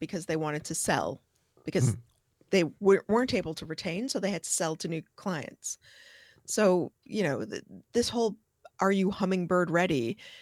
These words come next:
Speaker 1: You know, "Are you prepared for, uh, passages ranking?" And you do see agencies to this day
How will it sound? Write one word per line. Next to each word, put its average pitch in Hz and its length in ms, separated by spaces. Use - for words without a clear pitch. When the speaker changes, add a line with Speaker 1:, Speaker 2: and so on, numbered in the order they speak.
Speaker 1:
You 170 100
know, 156 220
"Are 175 140
you 170 120
prepared 196 640
for, 160 380
uh, 131 60
passages 185 580
ranking?" 147 480
And 220 160
you 233 140
do 269 340
see 233 580
agencies 214 800
to 220 160
this 185 260
day 185 480